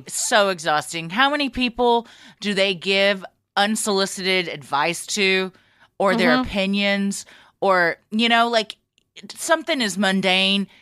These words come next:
Speaker 1: as going to seven eleven becomes a whole fucking story because they just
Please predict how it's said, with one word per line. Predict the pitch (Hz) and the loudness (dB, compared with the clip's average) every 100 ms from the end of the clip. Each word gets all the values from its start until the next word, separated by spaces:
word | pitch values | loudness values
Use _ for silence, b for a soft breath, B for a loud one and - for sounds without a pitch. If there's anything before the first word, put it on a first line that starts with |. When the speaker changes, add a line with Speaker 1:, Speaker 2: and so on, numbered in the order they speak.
| b - | b -8
Speaker 1:
as | 175 131 | -8 -4
going | 202 190 233 240 240 | 2 2 2 0 -2
to | 214 | -4
seven | - 202 180 202 | -2 0 0 0
eleven | 180 175 165 156 156 147 | -2 0 0 0 -4 -4
becomes | 175 - 202 180 180 - | -8 -2 0 0 -2 -4
a | |
whole | 147 196 220 233 | -6 0 0 0
fucking | - - 202 - 214 208 | -4 -2 -2 0 -4 -2
story | 208 - - 175 160 151 143 | -4 -6 -4 0 0 0 -4
because | 165 - 190 151 | -8 -4 -4 -4
they | 151 185 190 190 196 - | -2 0 2 2 -2 -6
just | - 180 160 - - | -4 -4 -4 -8 -12